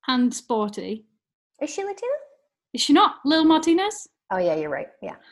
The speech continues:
Speaker 1: Um, she's just that
Speaker 2: Maybe
Speaker 1: actress
Speaker 2: she's
Speaker 1: that
Speaker 2: got red
Speaker 1: everyone
Speaker 2: hair anyway. Maybe it's dye.
Speaker 1: Oh, okay.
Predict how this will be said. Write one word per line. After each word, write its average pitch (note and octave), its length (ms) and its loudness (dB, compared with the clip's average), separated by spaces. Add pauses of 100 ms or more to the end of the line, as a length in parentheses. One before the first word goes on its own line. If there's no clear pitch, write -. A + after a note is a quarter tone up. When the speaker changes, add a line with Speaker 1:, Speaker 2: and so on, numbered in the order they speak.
(380)
Speaker 1:
Um, B3 540 2 (560)
she's F4 280 4
just G4+ 220 2
that E4+ 180 4 (120)
Speaker 2:
Maybe C#4 60 0
Speaker 1:
actress C#4 220 0
Speaker 2:
she's D4 100 -6
Speaker 1:
that C4 80 0
Speaker 2:
got G3+ 60 2
red C4 100 2
Speaker 1:
everyone B3+ 200 4
Speaker 2:
hair F#3 180 4 (100)
anyway. - 260 -16 (320)
Maybe F3+ 120 0
it's - 120 -4
dye. B3+ 360 4
Speaker 1:
Oh, - 60 -6
okay. A#3+ 300 -6